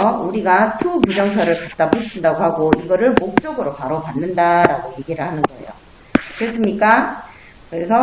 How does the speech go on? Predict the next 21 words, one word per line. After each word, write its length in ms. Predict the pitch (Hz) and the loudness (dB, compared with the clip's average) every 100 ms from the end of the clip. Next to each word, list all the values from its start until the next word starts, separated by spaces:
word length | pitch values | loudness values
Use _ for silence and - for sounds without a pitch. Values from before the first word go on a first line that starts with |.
| 262 208 | 4 2
밑에 220 | 254 285 | -2 0
있는 200 | 196 196 | 0 2
것들 260 | 190 - 175 | 0 0 -2
한번 220 | 151 - | -2 -2
읽어보세요. 680 | 233 185 135 139 123 131 - | -2 -2 -2 -2 -2 -2 -2
I 120 | 151 | -4
want 300 | 143 151 147 | -2 -2 -2
a 100 | 139 | -2
new 220 | 147 220 - | 0 -2 -2
computer. 540 | 262 269 311 165 - - - - | -2 -2 0 0 -2 -4 -6 -4
She 200 | - 185 | -2 0
want 480 | 196 269 139 135 - | 2 2 2 -4 -4
to. 140 | 190 | -4
자, 160 | 131 - - - | -4 -8 -12 -2
보세요. 320 | 214 202 120 - - - - - - 135 - - | 2 4 2 -2 -8 -20 -20 -20 -16 -16 -14 0
나는 320 | 233 285 285 | 4 6 6
새로운 600 | 285 330 330 320 294 285 294 - - - - | 6 6 8 6 4 2 -4 -12 -14 -8 0
컴퓨터를 800 | 294 302 294 262 247 320 - 165 | 2 2 2 4 6 4 2 2
원한다는데 760 | 185 202 180 156 156 185 247 - | 2 2 2 2 2 4 2 -4
지금 300 | 233 226 220 | -4 0 2
뭐예요? 380 | 151 147 131 | 4 2 2